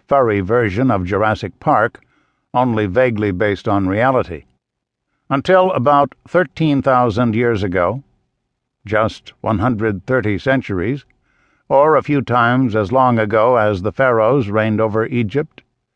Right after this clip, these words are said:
Western North America really did harbor a megafauna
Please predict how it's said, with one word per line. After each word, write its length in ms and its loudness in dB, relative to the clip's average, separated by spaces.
Western 540 2
North 240 2
America 680 0
really 340 0
did 220 0
harbor 500 0
a 100 -2
megafauna 800 0